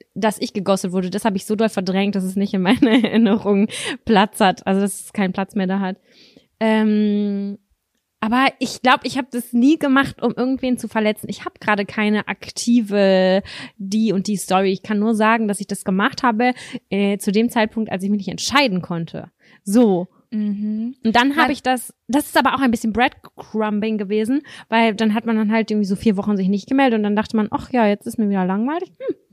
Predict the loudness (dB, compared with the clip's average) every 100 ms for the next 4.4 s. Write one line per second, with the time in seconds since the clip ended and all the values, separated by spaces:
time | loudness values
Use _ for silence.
0 | -8 0 4 4 6 4 4 4 4 4
1 | 2 2 4 4 4 2 0 -10 -12 -4
2 | -4 -4 -6 -4 -4 -6 -8 0 2 4
3 | 2 0 -4 0 0 0 -2 -4 -10 -12
4 | -4 2 2 2